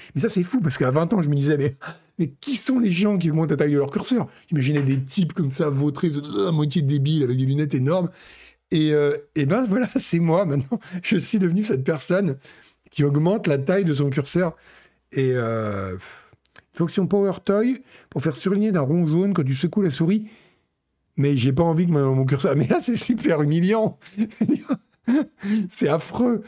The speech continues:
C'est comme avoir une couche contre les fuites urinaires, quoi. T'imagines ? T'augmentes un petit peu la taille de ton curseur. Bon, bref, c'est comme augmenter un peu la taille de la police, quoi.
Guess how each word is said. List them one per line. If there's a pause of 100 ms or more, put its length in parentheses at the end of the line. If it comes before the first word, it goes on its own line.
(220)
C'est
comme
avoir
une
couche
contre
les
fuites
urinaires,
quoi. (440)
T'imagines ? (540)
T'augmentes
un
petit
peu
la
taille
de
ton
curseur.
Bon,
bref, (460)
c'est
comme
augmenter
un
peu
la
taille
de
la
police,
quoi.